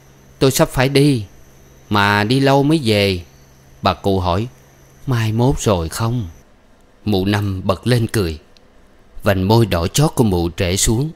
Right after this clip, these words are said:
ướt mộng. Mụ nói: "Mai mốt cái gì? Đi là đi luôn ấy chứ. Tôi tính đi chỗ khác mà." Bà cụ ngạc nhiên: "Làm ăn cái gì mà đi luôn? Chỗ nào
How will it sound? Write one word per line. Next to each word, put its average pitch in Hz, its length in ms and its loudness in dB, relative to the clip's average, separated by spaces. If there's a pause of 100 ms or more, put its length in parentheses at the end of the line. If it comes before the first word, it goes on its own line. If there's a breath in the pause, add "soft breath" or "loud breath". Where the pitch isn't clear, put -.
(100)
ướt 147 240 2
mộng. 78 280 -4 (600)
Mụ 85 200 -2
nói: 92 260 -4 (1000)
"Mai 151 300 2
mốt 165 300 2
cái 185 100 0
gì? 113 320 -2 (500)
Đi 151 340 4
là 120 220 2
đi 131 160 2
luôn 156 260 6
ấy 165 100 2
chứ. 160 540 2 (480)
Tôi 139 120 2
tính 180 240 6
đi 139 100 4
chỗ 120 140 2
khác 170 360 -4
mà." 95 320 -2 (720)
Bà 104 120 -2
cụ 95 220 -2
ngạc 98 240 -4
nhiên: 98 220 -2 (680)
"Làm 98 240 -4
ăn 120 180 -4
cái 139 140 -2
gì 104 260 0
mà 82 140 -4
đi 101 200 -2
luôn? 120 440 0 (480)
Chỗ 107 260 4
nào 101 300 0